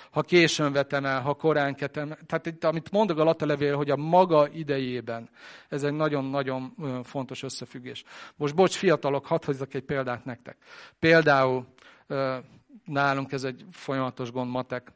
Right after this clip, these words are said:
Tehát matek államvizsgára kell menni. Ugye, ö, most gondolkodjunk egy átlag hívő fiatalba.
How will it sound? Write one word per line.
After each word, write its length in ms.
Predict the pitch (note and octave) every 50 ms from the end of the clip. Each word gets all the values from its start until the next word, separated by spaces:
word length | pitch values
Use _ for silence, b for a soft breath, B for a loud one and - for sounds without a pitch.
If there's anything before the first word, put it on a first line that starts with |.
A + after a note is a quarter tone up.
| B B B B _
Tehát 200 | - C#3 - -
matek 380 | D3 D3 D3 - C#3+ B2+ -
államvizsgára 720 | C#3+ C3+ C3 C3 B2+ B2+ B2+ A#2+ B2 B2 B2 A#2+ A#2+ B2 A#2
kell 180 | - C3 A#2+ A#2+
menni. 300 | A#2+ A#2+ A2+ A2+ A2 - - - - - _ _ _ _ _ _ _ _ _ _ _ _ _ _ _ _ _ _ _ - - -
Ugye, 300 | C3+ C3+ C#3 C#3 D3 C#3+ -
ö, 280 | D#3 D3 C#3 C#3 C3+ C3 C3 B B B B B B
most 140 | - C3 C3
gondolkodjunk 600 | D#3+ F#3+ F#3+ D#3+ D3 - - D#3+ C#3+ C#3+ C#3 B2+
egy 140 | C#3+ C3 C#3
átlag 320 | C3+ C3+ B2+ - C3+ B2
hívő 320 | - - C3+ C3 A#2+ B2
fiatalba. 720 | A#2+ - - C#3 B2+ A#2+ A#2+ - B2+ A#2+ A#2 A#2 A#2 A2+